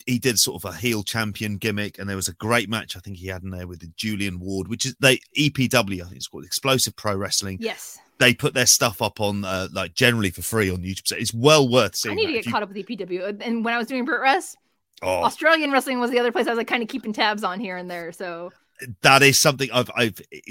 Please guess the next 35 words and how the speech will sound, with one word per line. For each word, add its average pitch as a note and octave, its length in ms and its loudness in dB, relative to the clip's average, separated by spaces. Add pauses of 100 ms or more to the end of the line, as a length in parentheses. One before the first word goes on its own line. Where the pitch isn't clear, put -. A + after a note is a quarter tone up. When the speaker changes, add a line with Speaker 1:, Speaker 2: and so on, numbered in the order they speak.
(460)
Speaker 1:
I G#2 100 -4
will F#2 140 -8
have A#2+ 140 -8
to - 60 -16
send A#2+ 180 -4
you A#2 80 2
over. G#2+ 260 -4
I've A2 120 -4
done A2+ 140 -2
a G2+ 60 -6
show G#2+ 280 0
with, G2 200 0
uh, G2 160 -4
Kevin G2 280 -6
Chiat, F#2+ 420 -4
um, F2+ 400 -10
talking F#2+ 380 -8
about F2 300 -10
the, F2+ 60 -10
Speaker 2:
Send G#3+ 160 -4
it G#3 40 -2
Speaker 1:
the A3 60 0
Speaker 2:
over. G#3+ 80 0
Speaker 1:
Australian G#2 340 -2
wrestling G#2+ 260 -2
scene. G2+ 240 -2
I G2+ 120 -2
will G2 140 -4
Speaker 2:
Please A3 120 -4 (200)
Speaker 1:
definitely G3+ 120 -2
Speaker 2:
do. F#3 60 -2
Speaker 1:
se-, F3+ 140 -2 (160)
send C3+ 240 2
that A#2+ 160 0
over. A2 340 2